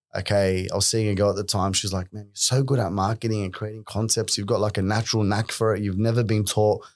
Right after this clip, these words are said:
you know, you're, you've been killing it across the nightclub scene for the last five years. Why don't you do something else?" And I said, "What the fuck am I gonna do? I don't know anything else." She's like, "Go to uni and study marketing." And I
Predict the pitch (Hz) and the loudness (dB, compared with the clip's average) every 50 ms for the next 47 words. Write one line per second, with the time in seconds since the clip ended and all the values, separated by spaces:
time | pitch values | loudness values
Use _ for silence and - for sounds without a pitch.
0 | _ _ _ _ _ _ _ - 107 104 101 104 104 98 98 92 _ - 101 98 | _ _ _ _ _ _ _ -16 -14 -14 -12 -12 -12 -12 -12 -16 _ -20 -20 -10
1 | 92 107 110 107 101 - - - 127 131 135 127 117 107 82 98 - - 113 107 | -2 2 2 2 2 0 0 2 2 4 4 4 4 2 2 0 -2 0 0 0
2 | - - 110 104 101 101 101 - - 104 95 - - 104 101 92 - 104 95 95 | 2 2 2 2 2 2 0 2 0 0 2 2 0 0 -2 -2 -4 -4 -2 0
3 | 95 95 98 98 - - - 98 95 92 90 101 107 104 101 95 - _ _ _ | 0 0 2 0 0 2 2 2 2 2 2 -2 -4 -4 -6 -10 -14 _ _ _
4 | _ _ _ _ _ _ _ _ _ _ 104 113 123 135 135 127 120 110 98 113 | _ _ _ _ _ _ _ _ _ _ -4 0 0 2 2 2 2 4 4 4
5 | 110 - - - - 110 110 110 117 117 110 104 - 104 98 98 98 - - 107 | 4 2 0 -2 -2 0 2 2 2 2 2 2 2 2 2 2 2 2 0 -2
6 | 110 113 135 - - 143 - - 143 135 - 127 117 107 104 104 101 95 95 85 | -6 -6 -8 -4 -2 0 0 0 0 0 0 2 4 4 4 4 4 4 2 4
7 | 117 143 147 117 104 113 120 131 120 110 110 120 147 156 156 135 - - 107 104 | 4 4 4 4 4 4 4 2 2 2 2 2 4 4 2 2 2 2 2 2
8 | 98 92 95 98 - - - - - _ _ _ _ _ _ _ _ - - 135 | 4 2 2 2 0 -2 -4 -10 -20 _ _ _ _ _ _ _ _ -4 0 0
9 | 139 135 135 160 170 165 165 156 147 156 156 151 143 131 117 - - 127 120 120 | 0 0 2 2 4 4 4 4 4 4 4 4 4 4 2 2 2 2 2 4
10 | 113 110 113 120 127 131 131 123 110 104 98 95 95 95 95 98 _ _ _ _ | 4 4 2 2 0 -2 -2 -2 -2 0 0 0 0 -2 -4 -6 _ _ _ _
11 | _ _ _ _ _ _ _ - - | _ _ _ _ _ _ _ -6 -4